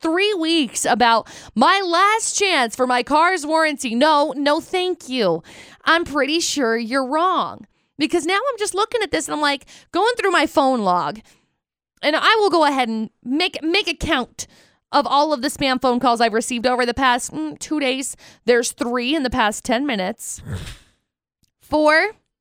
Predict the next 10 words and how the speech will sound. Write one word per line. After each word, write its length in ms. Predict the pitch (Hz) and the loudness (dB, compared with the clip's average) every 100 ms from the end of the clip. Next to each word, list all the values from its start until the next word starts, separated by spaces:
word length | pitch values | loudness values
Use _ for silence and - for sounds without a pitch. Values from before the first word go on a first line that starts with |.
| _ _ - | _ _ -8
Park 240 | 247 240 | -6 -6
City 300 | - 311 262 | -8 -10 -6
again. 400 | 247 220 214 269 - _ _ | -4 -2 -2 -4 -12 _ _
Five, 440 | _ - 226 233 294 | _ 0 2 2 -2
six, 640 | - 269 240 - - - _ - | -4 0 -2 -4 -10 -14 _ -14
seven, 440 | - 220 208 277 | -4 -2 0 -2
Park 300 | 196 180 - | -6 -10 -8
City 300 | - 359 311 | -8 -4 -2
again. 360 | 262 247 247 262 - | -2 -2 -2 -4 -4
Eight, 480 | 214 233 339 - | -2 -2 -6 -10